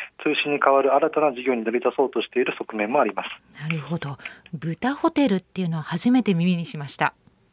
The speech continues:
Speaker 1: アグリテックの例として適切かどうかわかりませんが、トヨタ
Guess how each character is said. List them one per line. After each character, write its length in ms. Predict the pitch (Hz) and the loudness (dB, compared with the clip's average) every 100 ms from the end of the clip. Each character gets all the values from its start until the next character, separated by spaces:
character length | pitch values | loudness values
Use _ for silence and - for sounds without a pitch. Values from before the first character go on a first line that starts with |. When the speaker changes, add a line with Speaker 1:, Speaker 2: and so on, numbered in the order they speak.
| _ _ _ _ - - - _ _ _ _ _ _ | _ _ _ _ -20 -20 -20 _ _ _ _ _ _
Speaker 1:
ア 120 | 127 | 2
グ 100 | 160 | 4
リ 100 | 190 | 2
テ 120 | 185 | 2
ッ 100 | 202 | 0
ク 120 | - | -2
の 120 | 143 127 | 0 4
例 160 | 135 | 2
と 120 | 131 | 2
し 80 | 123 | -2
て 120 | - | -2
適 160 | 123 - | -4 -2
切 140 | - - - | -4 -4 -4
か 100 | 156 | -2
ど 120 | 160 | 0
う 40 | |
か 120 | 143 | 2
わ 60 | 120 | 2
か 80 | 120 | 2
り 100 | 127 | 0
ま 120 | 131 127 | -2 0
せ 100 | 139 | 0
ん 80 | 113 | 4
が、 180 | 104 - _ _ _ _ - | 2 0 _ _ _ _ 0
ト 80 | |
ヨ 140 | 165 156 | 2 4
タ 240 | 160 151 | 4 2